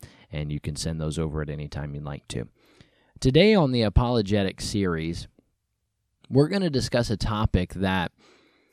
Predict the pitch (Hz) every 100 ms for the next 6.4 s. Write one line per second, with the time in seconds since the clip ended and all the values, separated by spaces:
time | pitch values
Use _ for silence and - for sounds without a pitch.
0 | _ _ _ _ _ - 170 202 240 139
1 | 92 80 107 - - 120 - 147 123 131
2 | 110 101 113 123 120 110 98 - 82 76
3 | - - - - - - - _ _ -
4 | 117 113 147 190 175 160 139 135 107 104
5 | 104 110 160 160 135 113 113 107 95 -
6 | 135 135 127 113